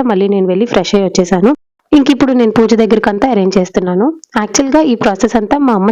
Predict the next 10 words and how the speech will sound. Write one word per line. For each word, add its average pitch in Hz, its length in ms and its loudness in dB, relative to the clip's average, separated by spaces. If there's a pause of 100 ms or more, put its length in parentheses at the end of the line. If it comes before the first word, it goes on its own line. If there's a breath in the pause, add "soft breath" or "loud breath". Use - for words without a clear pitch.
చేయాలి, 202 380 0 (220)
కాకపోతే 208 520 0
తనకి 214 280 0 (120)
ఏది 208 220 0
తెలియదు. 196 380 2 (380 loud breath)
ఇంకా 262 160 0 (120)
నాకు 202 240 0 (140)
చిన్నప్పటి 214 380 0
నుంచి 214 280 0
అలవాటే 202 360 0